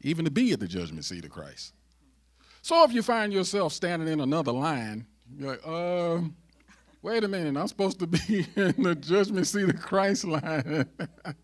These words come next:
<laughs> You must be born again. You must be one of his athletes. You must be one of his enlisted soldiers.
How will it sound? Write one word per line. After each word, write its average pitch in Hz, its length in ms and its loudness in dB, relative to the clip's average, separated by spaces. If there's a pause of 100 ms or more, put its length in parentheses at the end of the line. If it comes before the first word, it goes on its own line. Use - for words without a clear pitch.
(1300)
<laughs> - 800 -2 (1700)
You 139 200 6
must 165 380 8
be 156 160 8
born 151 340 6
again. 139 680 4
You 123 160 6
must 131 260 6
be 123 140 4
one 123 280 2
of 147 120 2
his 139 240 2
athletes. 131 680 -2
You 113 120 2
must 117 240 2
be 120 100 0
one 120 300 0
of 123 100 -2
his 120 220 -2
enlisted 110 680 -2
soldiers. 95 1000 -8